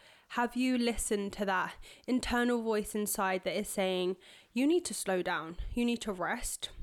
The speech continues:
But I think what is also key and what I kinda wanted to address is this time of the year,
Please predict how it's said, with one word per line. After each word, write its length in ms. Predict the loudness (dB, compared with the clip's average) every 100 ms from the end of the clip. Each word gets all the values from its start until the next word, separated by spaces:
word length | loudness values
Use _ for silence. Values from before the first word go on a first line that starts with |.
| -10 -12 -20 _ _ _ _ -6
But 180 | -2 0
I 80 | 2
think 260 | 0 0
what 180 | 2 2
is 100 | 0
also 560 | 2 0 0 0 0 -2 -10 -20 _
key 460 | -14 -4 -2 0 -2
and 140 | -2 -2
what 80 |
I 80 | -4
kinda 240 | -2 -2 0
wanted 240 | 0 -2
to 120 | -2
address 420 | -4 0 -2 -2
is 200 | -6 -6
this 240 | -2 -2 -2
time 300 | -4 -4 -2
of 140 | -4
the 120 | -2
year, 460 | -2 -4 -6 -6 -6